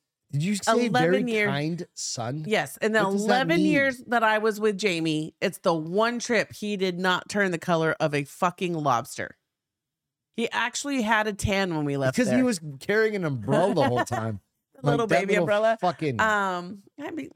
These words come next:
Speaker 2: he might carry
Speaker 1: weirdo.
Speaker 2: that now, but, uh, it's really gorgeous. But I would, I, there's a part of me that's like, "Let's move."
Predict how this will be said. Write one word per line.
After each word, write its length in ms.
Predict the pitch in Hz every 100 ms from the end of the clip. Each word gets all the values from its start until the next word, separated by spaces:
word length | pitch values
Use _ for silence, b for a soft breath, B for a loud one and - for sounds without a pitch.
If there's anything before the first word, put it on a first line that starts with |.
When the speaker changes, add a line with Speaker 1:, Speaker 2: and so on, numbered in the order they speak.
| 233
Speaker 2:
he 80 | 220
might 180 | 226 -
carry 160 | 214 185
Speaker 1:
weirdo. 40 |
Speaker 2:
that 140 | 156
now, 300 | 190 226 185 170
but, 220 | 175 -
uh, 340 | 202 180 143 - _ _ _ _ -
it's 200 | 240 -
really 200 | 208 185
gorgeous. 280 | 175 160 156
But 200 | 302 311
I 100 | 311
would, 220 | 330 262 _ -
I, 100 | 247
there's 300 | 220 269 247
a 40 |
part 200 | 254 277
of 60 | 320
me 80 |
that's 200 | 269 254
like, 200 | 247 226 -
"Let's 320 | 202 302 -
move." 240 | 233 320